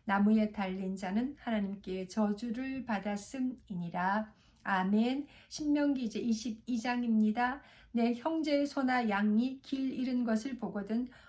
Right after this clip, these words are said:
못 본 채 하지 말고 너는 반드시 그것들을 끌어다가 내 형제에게 돌릴 것이요.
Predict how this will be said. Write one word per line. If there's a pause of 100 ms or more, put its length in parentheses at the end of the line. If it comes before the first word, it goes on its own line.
(140)
못
본
채
하지
말고
너는
반드시
그것들을
끌어다가 (240)
내
형제에게
돌릴
것이요.